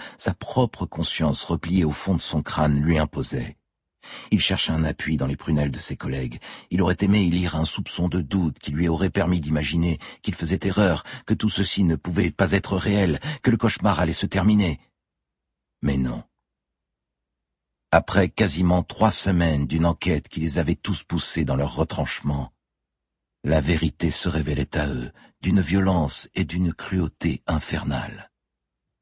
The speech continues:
Cette machine, ce système de savants fous, maintenait bien un cerveau humain en vie. Emma Doty avait été coupée en morceaux au centre du don des corps.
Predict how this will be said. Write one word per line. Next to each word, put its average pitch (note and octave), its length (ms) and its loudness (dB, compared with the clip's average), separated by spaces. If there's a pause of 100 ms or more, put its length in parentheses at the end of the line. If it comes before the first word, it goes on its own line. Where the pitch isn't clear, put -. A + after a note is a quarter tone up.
(720)
Cette - 300 -2
machine, - 600 -2 (480)
ce - 140 -2
système A2+ 480 2
de D2+ 100 0
savants E2 420 -2
fous, - 380 -6 (640)
maintenait G2 460 4
bien D#2+ 460 2
un F2+ 100 4
cerveau D#2+ 500 0
humain C#2 520 0
en C#2 140 2
vie. B1+ 440 -8 (1120)
Emma G2+ 260 6
Doty F#2 500 2
avait F2 180 4
été F#2+ 300 0
coupée F#2 300 0
en E2 80 6
morceaux D#2+ 580 2
au E2+ 140 -2
centre E2 420 0
du C#2 140 -2
don C#2+ 140 2
des C#2 100 0
corps. - 560 -4